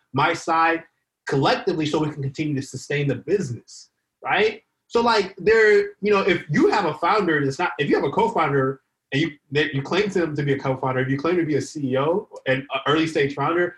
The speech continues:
and you don't have a venture partner doing any of that, or you're,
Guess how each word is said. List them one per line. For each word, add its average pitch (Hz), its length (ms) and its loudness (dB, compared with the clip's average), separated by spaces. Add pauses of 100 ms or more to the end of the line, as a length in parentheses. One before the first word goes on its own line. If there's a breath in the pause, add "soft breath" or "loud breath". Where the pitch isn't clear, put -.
(180 loud breath)
and 131 100 -2
you 185 80 4
don't 190 140 4
have 170 160 2
a 127 120 0
venture 160 340 0
partner 226 540 -2 (640)
doing 180 280 0
any 165 220 2
of 202 120 2
that, 226 280 0
or 151 120 2
you're, 147 300 0